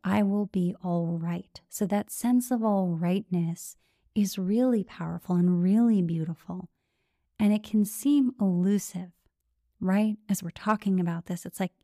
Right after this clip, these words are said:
"Yeah, yeah, yeah, that sounds amazing. When does that happen?" Doesn't feel like it's about to happen when you're in the middle of the street fight and you're just handing out roses.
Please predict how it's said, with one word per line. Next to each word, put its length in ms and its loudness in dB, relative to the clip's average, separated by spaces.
"Yeah, 360 4
yeah, 240 4
yeah, 420 0
that 240 -2
sounds 280 0
amazing. 580 0
When 240 4
does 220 0
that 240 -4
happen?" 520 -8
Doesn't 360 -2
feel 260 -2
like 220 -2
it's 140 -6
about 260 -4
to 80 -8
happen 400 -2
when 100 2
you're 120 4
in 100 4
the 60 2
middle 280 2
of 120 -2
the 60 -6
street 380 -6
fight 280 -4
and 100 -2
you're 80 2
just 280 -10
handing 400 2
out 180 0
roses. 840 0